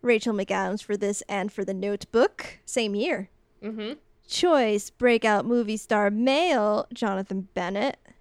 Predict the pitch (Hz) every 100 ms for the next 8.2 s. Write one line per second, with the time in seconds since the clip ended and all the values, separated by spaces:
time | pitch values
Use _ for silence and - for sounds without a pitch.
0 | _ - - 311 262 254 285 - - -
1 | 269 302 262 285 - 254 240 - - 240
2 | 214 208 - _ 247 302 - - 226 202
3 | - 220 214 - 220 330 - - - -
4 | - - 370 294 359 - 285 285 285 240
5 | - 285 381 440 - 254 220 208 202 220
6 | 220 208 208 214 214 247 202 185 190 196
7 | 196 190 220 196 196 202 196 202 311 _
8 | - -